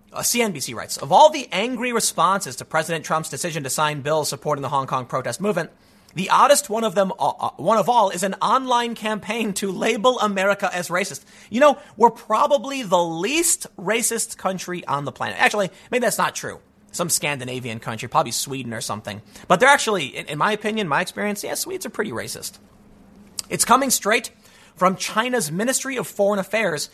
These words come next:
in the form of Li Jianzhou's Twitter feed. Zhao is the Deputy Director General at the ministry's Information Department. So this is obviously an officially sanctioned move by Beijing. Now, now, now here's the thing. Li Jian, who are you trying to convince with that tweet?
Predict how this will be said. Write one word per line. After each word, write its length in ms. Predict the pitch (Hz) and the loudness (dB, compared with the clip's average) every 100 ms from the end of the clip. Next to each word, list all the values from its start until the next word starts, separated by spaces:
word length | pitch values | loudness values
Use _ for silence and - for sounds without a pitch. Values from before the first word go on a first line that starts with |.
| - - - | -16 -20 -2
in 140 | 202 | 2
the 80 | 202 | 2
form 340 | - 226 254 | 2 2 4
of 180 | 233 165 | 4 2
Li 200 | 156 247 | -2 -4
Jianzhou's 880 | 220 240 220 202 151 170 165 170 - | -2 0 0 0 0 2 2 0 -6
Twitter 240 | - 370 349 | -6 -4 -4
feed. 280 | - 123 - _ - - - | -6 -12 -14 _ -20 -20 0
Zhao 300 | 160 196 226 | 6 6 6
is 80 | |
the 80 | 196 | 2
Deputy 340 | 180 190 196 185 | 2 0 0 -2
Director 320 | 170 170 170 | 0 0 -2
General 360 | 208 226 196 | 0 0 2
at 100 | 180 151 | 0 0
the 60 | |
ministry's 440 | 151 160 - 151 143 | -4 -6 -6 -8 -8
Information 540 | 151 147 139 139 139 | -8 -6 -4 -4 -6
Department. 400 | 123 226 208 - _ _ - - - | 2 2 2 -4 _ _ -20 -16 -6
So 100 | 202 | -2
this 100 | 233 | 0
is 120 | - | 4
obviously 580 | 190 254 285 - 262 254 | 6 6 4 -4 -6 -4
an 100 | 208 | -2
officially 460 | 170 240 226 240 220 | 0 0 0 0 0
sanctioned 480 | - 208 190 202 | 0 0 -2 -4
move 200 | 151 170 | -4 -2
by 100 | 160 | -2
Beijing. 280 | 147 143 143 | 0 -2 -2
Now, 80 | 196 | -2
now, 120 | 226 | -2
now 120 | 226 | -2
here's 200 | 233 381 | 0 0
the 60 | 330 | -2
thing. 280 | - 156 - _ _ _ - - _ _ _ | -4 -8 -8 _ _ _ -14 -14 _ _ _
Li 140 | 269 | 0
Jian, 300 | 277 202 120 - _ _ _ _ _ _ - | 2 2 -2 -6 _ _ _ _ _ _ -18
who 240 | - 311 370 | 2 8 10
are 100 | 415 | 8
you 120 | 330 | 6
trying 380 | - 294 285 254 | 2 4 2 2
to 80 | 240 | -2
convince 540 | 214 180 180 180 - | -2 -2 -2 -2 -4
with 200 | 170 - | -8 -4
that 180 | 135 113 | -4 -4
tweet? 260 | - 147 | -8 -8